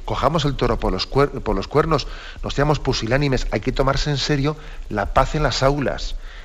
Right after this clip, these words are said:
y hay que tomarse en serio la paz en los hogares. Y, o sea, o sea, por lo tanto, eh,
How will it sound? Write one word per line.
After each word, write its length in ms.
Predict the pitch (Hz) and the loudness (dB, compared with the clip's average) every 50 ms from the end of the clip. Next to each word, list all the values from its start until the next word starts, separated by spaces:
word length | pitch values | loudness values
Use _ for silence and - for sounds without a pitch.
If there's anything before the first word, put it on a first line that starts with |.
| - - - | -14 -8 -2
y 80 | 110 | -2
hay 60 | 110 107 | 0 2
que 120 | - 120 | 2 2
tomarse 320 | - 127 131 127 - 147 | 2 4 2 4 4 2
en 60 | 139 120 | 0 2
serio 260 | - 147 143 156 143 | 0 2 2 4 4
la 220 | 127 110 - - | 4 2 2 4
paz 200 | - 143 - - | 4 4 4 4
en 60 | 160 | 2
los 160 | 180 147 - - | 0 0 0 -2
hogares. 580 | 90 98 139 151 117 - - - - - - - - - - - - - - - | 2 2 4 4 4 0 -2 -6 -10 -12 -12 -12 -14 -14 -14 -16 -16 -14 -14 -14
Y, 60 | - | -14
o 200 | - - - - | -12 -12 -12 -8
sea, 140 | - - - - - - - - - - - | -8 -8 -8 -6 -8 -10 -10 -10 -10 -10 -8
o 40 | - | -6
sea, 140 | - - - | -6 -4 -4
por 140 | - - 104 | -4 -2 -2
lo 80 | 101 - | -2 2
tanto, 520 | - 131 131 117 160 165 165 - - - - - - - - - - - - - - - - - - - - - - - - - - - - - | 2 0 2 4 2 2 2 0 -10 -16 -16 -16 -16 -18 -18 -20 -20 -16 -16 -16 -14 -14 -16 -16 -16 -16 -16 -16 -16 -14 -14 -16 -16 -18 -16 -8
eh, 320 | 117 113 107 95 90 80 | -6 -4 -4 -2 -4 -6